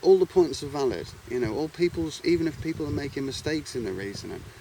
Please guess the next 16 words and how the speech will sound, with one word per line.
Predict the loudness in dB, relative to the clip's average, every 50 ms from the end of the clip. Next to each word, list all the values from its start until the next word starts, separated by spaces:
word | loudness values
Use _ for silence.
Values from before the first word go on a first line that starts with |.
| -20 -12 -10
I | -4
don't | -2 -2 -2 2
mind, | 4 4 4 4 2
as | -2 -4
long | -2 -2 0 0
as | -2 0
they | 0 -2 -2
can | -2 -4 -6 -6
see | -2 0 0 2
those | 2 2 -2 -2 -4
mistakes | -6 -10 -8 -6 -6 -6 -6 -4
and | -8 -10
continue | -6 -2 -2 -2 -2 -2 -2 -2 0 0 0
with | 0 -2 -4
the | -4
reasoning, | -4 -6 -6 -8 -8 -10 -12 -12 -14